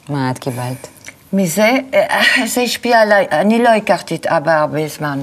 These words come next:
Speaker 2: אבל זה השפיע עליי, אני זוכרת, פסח אחד, שהוא היה בלבן,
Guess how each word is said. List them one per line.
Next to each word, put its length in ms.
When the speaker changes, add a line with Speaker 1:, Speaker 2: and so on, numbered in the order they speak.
Speaker 2:
אבל 400
זה 140
השפיע 400
עליי, 320
אני 180
זוכרת, 640
פסח 380
אחד, 300
שהוא 280
היה 200
בלבן, 720